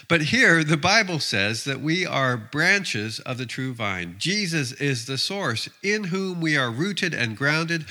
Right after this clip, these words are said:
whose spirit and life energy courses through our lives. Christ is the vine that connects us to the source and to one another.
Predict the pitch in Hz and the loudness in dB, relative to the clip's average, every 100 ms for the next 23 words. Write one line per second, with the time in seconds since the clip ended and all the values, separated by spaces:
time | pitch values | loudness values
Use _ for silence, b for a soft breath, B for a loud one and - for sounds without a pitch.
0 | B B - 117 - - 185 196 202 - | B B -2 0 0 0 4 4 2 -2
1 | 110 107 147 175 170 151 160 165 151 156 | -6 2 4 4 2 0 0 0 -2 -4
2 | - 170 175 - 160 - 139 143 123 104 | -4 -4 -2 -4 -6 -8 -4 0 2 2
3 | 101 127 151 156 151 - B B B - | 2 4 4 2 -2 -10 B B B 4
4 | 180 185 - 139 113 120 123 156 170 160 | 4 4 0 -4 -2 -2 4 4 4 2
5 | 120 - 117 151 - 131 - 113 98 98 | -2 -2 2 2 2 -4 -4 -4 -4 -2
6 | 147 190 190 - 147 196 214 156 113 107 | -2 -2 -4 0 2 2 0 -2 -2 -2
7 | 92 87 87 101 123 | -2 -4 -4 -4 -6